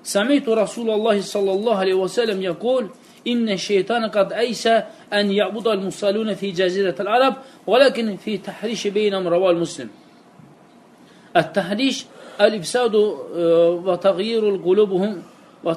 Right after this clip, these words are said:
təğyiru qulubuhum və təqatuhum. Deməli, Cəbir radiyallahu anh buyurur ki, Allahın Rasulundan eşitdim ki,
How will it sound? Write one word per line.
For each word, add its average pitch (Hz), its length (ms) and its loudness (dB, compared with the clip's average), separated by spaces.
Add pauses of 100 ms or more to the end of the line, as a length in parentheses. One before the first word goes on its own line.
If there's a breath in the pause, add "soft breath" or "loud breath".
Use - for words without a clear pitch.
təğyiru 214 400 0
qulubuhum 208 640 0
və 190 100 -2
təqatuhum. 170 560 -2 (480 loud breath)
Deməli, 233 320 0 (240)
Cəbir 226 380 4
radiyallahu 208 340 2
anh 185 100 -2
buyurur 190 260 4
ki, 220 140 -4
Allahın 202 440 2
Rasulundan 190 420 -4
eşitdim 180 420 -6
ki, 202 300 0